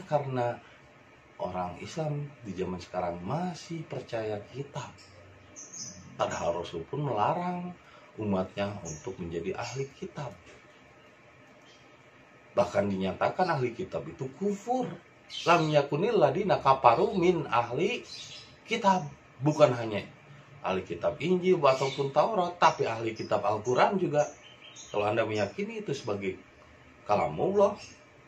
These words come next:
berarti Anda telah menghinakan Allah itu sendiri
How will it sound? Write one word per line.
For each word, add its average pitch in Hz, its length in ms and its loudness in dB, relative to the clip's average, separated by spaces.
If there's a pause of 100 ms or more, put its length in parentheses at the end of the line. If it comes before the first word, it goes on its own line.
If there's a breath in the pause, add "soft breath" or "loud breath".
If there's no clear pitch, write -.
(100)
berarti 87 260 -4
Anda 131 240 -4
telah 143 240 -2
menghinakan 151 880 0 (960)
Allah 87 240 0
itu - 160 -10
sendiri 113 240 -8